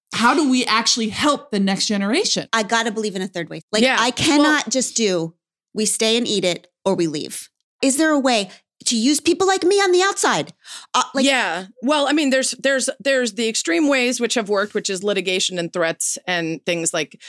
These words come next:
Speaker 3: what ultimately resulted from Me Too and Time's Up, right? Where there was a feeling of fear that if you didn't change your culture and behave differently.
Speaker 2: Mm-hmm.
Speaker 3: But to your point, Abby, there is the power of ascension within a space by people who are allies, male or female,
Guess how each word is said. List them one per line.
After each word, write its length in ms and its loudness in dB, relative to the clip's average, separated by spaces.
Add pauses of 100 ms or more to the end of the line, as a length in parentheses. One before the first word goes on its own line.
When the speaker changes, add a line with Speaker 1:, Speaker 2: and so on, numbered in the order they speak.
(120)
Speaker 3:
what 200 -2
ultimately 380 -2
resulted 440 -4
from 180 -2
Me 140 -4
Too 200 -4
and 120 -6
Time's 280 -4
Up, 180 -4
right? 200 -4
Where 120 -2
there 140 -2
was 160 -2
a 60 -4
feeling 580 -2
of 120 -2
fear 520 -4
that 160 -6
if 100 -8
you 80 -8
didn't 260 -6
change 260 -4
your 80 -8
culture 340 -6
and 100 -2
behave 260 -2
differently. 400 -2
Speaker 2:
Mm-hmm. 160 2 (300)
Speaker 3:
But 280 -2
to 80 -2
your 100 0
point, 300 -2
Abby, 320 -2 (280)
there 240 0
is 440 -2 (180)
the 80 0
power 540 0
of 120 -2
ascension 600 -2
within 280 -4
a 80 -2
space 520 -2
by 320 -2 (200)
people 400 -4
who 120 -2
are 140 0
allies, 500 -4
male 260 -2
or 60 -4
female, 500 -10